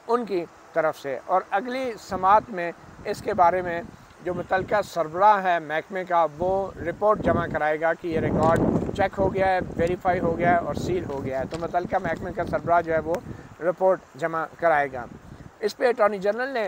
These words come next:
ये नुक्ता उठाया कि अगर under trial cases का record seal कर दिया गया, जो कि अदालतों का है और फिर इन इदारों का है, तो फिर वो trial नहीं हो सकेगा। जिस पे, उम, Chief Justice उमर अता Bandial ने कहा कि हम जो है,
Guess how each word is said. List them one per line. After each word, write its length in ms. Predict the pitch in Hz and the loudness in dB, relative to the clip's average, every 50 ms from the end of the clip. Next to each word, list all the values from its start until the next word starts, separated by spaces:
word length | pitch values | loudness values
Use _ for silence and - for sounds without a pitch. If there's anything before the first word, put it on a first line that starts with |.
| 165 - - - 156 | -6 -8 -10 -8 -4
ये 140 | 165 175 175 | -4 -4 -4
नुक्ता 340 | 165 160 165 - 190 175 | -4 -6 -2 2 2 4
उठाया 360 | 170 160 160 165 160 170 180 190 | 4 2 0 2 4 4 4 4
कि 140 | - 202 | 2 0
अगर 560 | 190 185 175 170 - 175 180 202 214 214 202 - - - - - - - 185 | 0 0 0 0 -2 0 2 4 4 2 2 -2 -8 -18 -20 -20 -6 -4 -4
under 200 | 196 214 233 233 | -2 0 -2 -2
trial 320 | 233 - 202 196 196 196 | 0 4 6 6 6 4
cases 400 | - - 185 175 - - 196 185 | 0 -4 -6 -6 -6 -6 -8 -2
का 140 | - 202 185 | 2 2 2
record 420 | 175 165 - 160 170 170 175 175 170 - - - - - - - | 2 2 2 4 6 6 6 4 0 -8 -20 -20 -20 -20 -18 -18
seal 280 | - - - 202 226 208 | -8 -6 -6 -6 -2 2
कर 160 | 202 185 165 | 2 2 2
दिया 200 | 165 170 170 165 | 2 -2 -2 -2
गया, 280 | 151 156 156 156 170 | -2 0 2 2 2
जो 160 | 180 - 165 143 | 2 -2 -4 -4
कि 120 | 135 165 | -4 -4
अदालतों 440 | 160 151 156 147 151 147 - 180 175 | -4 -2 -2 -4 -4 -4 -6 -6 -6
का 220 | 170 170 170 170 | -2 0 0 0
है 280 | 156 160 160 165 170 170 | 0 0 0 0 -2 -2
और 180 | 147 147 147 | -2 -4 -6
फिर 320 | 139 - - 165 156 156 - - - - - - - - | -6 -6 -6 -6 -6 -6 -8 -12 -20 -20 -20 -20 -14 -10
इन 160 | 151 160 165 160 - | -8 -8 -8 -8 -10
इदारों 360 | 151 147 160 151 160 180 185 | -6 -2 -2 -2 -2 -2 -4
का 160 | 180 175 170 160 | -2 0 0 0
है, 220 | 147 156 160 165 - - - - - - - - - - | 2 0 -2 -2 -4 -10 -18 -20 -20 -20 -20 -18 -10 -8
तो 80 | 180 | -8
फिर 340 | - - 196 196 196 208 208 | -4 0 4 4 4 4 2
वो 200 | 196 175 190 202 | -2 -2 -2 -2
trial 400 | 190 - 190 190 202 214 220 208 | 0 2 4 6 6 6 4 0
नहीं 160 | 202 202 196 | -4 -4 -4
हो 160 | 180 165 160 | -4 -6 -6
सकेगा। 440 | 147 - 156 - 147 147 143 143 139 | -6 -8 -10 -10 -8 -6 -4 -4 -6
जिस 180 | 143 151 165 160 | -4 -6 -8 -8
पे, 260 | - 196 185 190 185 | -4 -4 -2 -2 -2
उम, 480 | 180 - 160 160 170 165 156 156 147 147 | -4 -6 -8 -10 -8 -8 -10 -10 -10 -8
Chief 200 | - 202 196 175 | -6 -6 -6 -4
Justice 280 | 180 170 - - 180 | -4 -4 -4 -6 -6
उमर 140 | 170 175 175 | -6 -6 -2
अता 140 | 180 180 165 | 0 0 0
Bandial 360 | 151 156 147 143 156 170 190 | 0 -2 -2 2 2 2 2
ने 120 | 190 196 | 0 -4
कहा 300 | - - 180 160 180 175 196 247 - - - - - - - - - - | -4 -4 -2 0 0 0 0 -2 -6 -14 -20 -20 -20 -20 -20 -16 -8 -4
कि 240 | 185 185 196 185 180 156 135 131 - 190 | -2 0 0 0 0 -2 -4 -6 -4 -2
हम 260 | 196 214 233 233 220 | -2 -2 -2 -4 -4
जो 160 | 190 214 208 | -2 0 0
है, 260 | 202 196 202 208 220 | 2 2 2 0 -2